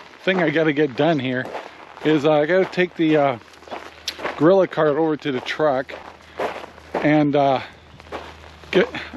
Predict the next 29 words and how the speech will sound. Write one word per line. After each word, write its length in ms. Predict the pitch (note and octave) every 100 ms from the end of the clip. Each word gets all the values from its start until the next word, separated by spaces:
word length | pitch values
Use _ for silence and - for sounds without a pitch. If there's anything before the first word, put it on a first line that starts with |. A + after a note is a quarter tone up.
| -
I 60 | D3+
have 160 | D#3+ -
some 200 | D3+ A#2+
bags 340 | D3 D#3 C3+
of 100 | B2+
food 380 | - D#3+ E3+ D3+
I 80 | C#3
need 200 | C#3 C3
to 60 |
get 240 | B2 C#3+ -
stored. 500 | - D3+ D3 C#3 C#3 - - - - - - - - - -
And, 260 | E3 D#3+
uh, 120 | D#3 C#3+ - -
I 40 |
just 240 | C#3+ F3 -
got 160 | E3
done 240 | C#3+ D#3 D3+
watering 500 | D#3 E3 E3 D#3 B2 - - - - - -
another 300 | E3 F#3 E3+
section 480 | - F3+ E3+ E3+ D#3+
of 100 | C#3+
the 60 | C3
field 400 | - F3+ F3 E3+
in 100 | D#3+
the 60 |
back. 400 | C#3 D#3 C#3+ - - - - - - - - - - - - - - -
And, 300 | F3+ F3+ F3+
uh, 240 | F3 F3 D3 - - - - - - - -
yeah, 280 | F3+ F3+ D3+